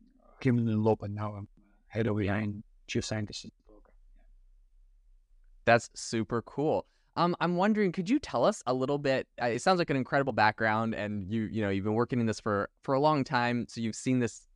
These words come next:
Speaker 2: whole thing evolve a lot. Can you tell us a little bit about what got you interested in Toloka moving, right? You obviously probably had a great job over at A W S. I know a bunch of folks that, that work there, and, and, you know, it's, it's a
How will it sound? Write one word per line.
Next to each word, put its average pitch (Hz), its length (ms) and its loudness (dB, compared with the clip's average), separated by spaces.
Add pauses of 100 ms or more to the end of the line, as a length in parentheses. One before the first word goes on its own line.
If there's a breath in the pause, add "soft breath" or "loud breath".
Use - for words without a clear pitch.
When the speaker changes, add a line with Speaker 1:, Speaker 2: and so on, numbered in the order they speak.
(220)
Speaker 2:
whole 120 200 0
thing 107 180 2
evolve 95 380 2
a - 20 -2
lot. 90 260 2 (280)
Can 165 100 0
you 156 80 2
tell 156 160 2
us 202 120 0
a 175 40 -2
little 113 240 0
bit 123 160 0
about 107 280 2
what 104 420 0
got 101 180 2
you 107 220 -4
interested 98 540 -2
in 95 180 2
Toloka 95 640 -2
moving, 101 540 -2
right? 98 220 2
You 110 140 2
obviously 120 340 2
probably 120 320 2
had 123 140 2
a 117 40 0
great 120 360 -2
job 123 320 2
over 123 240 2
at - 80 0
A 117 100 2
W 117 380 2
S. 113 160 0
I 104 40 -2
know 110 140 2
a 107 40 -4
bunch 110 180 -2
of 104 100 -8
folks 101 300 0
that, 101 180 0 (280)
that 98 120 -2
work 143 300 0
there, 135 300 2
and, 101 260 0
and, 110 180 -4
you 123 60 0
know, 110 160 4
it's, - 180 -4 (160)
it's 123 160 -4
a 113 100 2